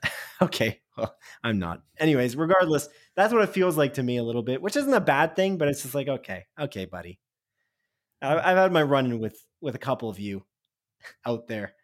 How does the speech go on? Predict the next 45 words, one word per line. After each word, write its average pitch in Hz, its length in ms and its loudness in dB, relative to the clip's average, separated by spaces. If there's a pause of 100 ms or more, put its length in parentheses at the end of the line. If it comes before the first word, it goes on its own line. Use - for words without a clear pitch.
(440)
Like, 180 120 0
he, 220 100 2
like, 208 140 4
he 208 160 -2
ro-, 160 320 2 (200)
yeah, 147 260 -2
the 165 140 -6
story 202 340 4
is, 185 100 2
like, 170 120 0
he 165 120 -2
robs 143 480 2
the 139 100 -4
train. 143 540 -6
You 196 100 -4
should 247 160 0
watch 226 320 4
that 165 160 2
clip. 131 280 0
It's 123 140 -10
worth 160 240 0
watching, 127 440 0
I 143 60 0
think. 156 240 -6
It's 151 140 -2
actually 214 300 2
a 180 40 0
pretty 147 240 -2
good 120 240 -2
story. 110 400 -6
Like, 95 120 -8
he 107 100 -10
tells 131 240 -6
it 92 80 -10
very 90 160 -10
well. 107 240 -6 (220)
I 240 140 4
don't 247 220 0
mind 127 360 4
storytelling 113 600 -2
comedians. 139 420 -4
I 151 60 2
think 120 220 -4
they're 107 120 -2
enter-, 101 200 -8